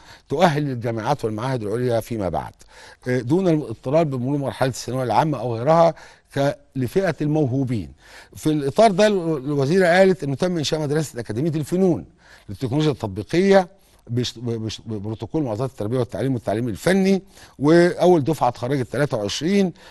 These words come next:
وإنه، آه، ت-، المدرسة بتهدف إلى تخريج يعني، آه، فني تقني في مجال الصناعات،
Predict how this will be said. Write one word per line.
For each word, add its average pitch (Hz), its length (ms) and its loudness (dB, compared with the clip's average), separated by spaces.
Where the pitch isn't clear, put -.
وإنه، 165 1000 2
آه، 139 400 -2
ت-، 143 140 -8
المدرسة 151 460 0
بتهدف 135 520 0
إلى 135 100 -2
تخريج 139 380 -4
يعني، 123 440 -2
آه، 110 280 -6
فني 143 380 2
تقني 127 340 -2
في 117 100 -12
مجال 135 160 -2
الصناعات، 117 520 -6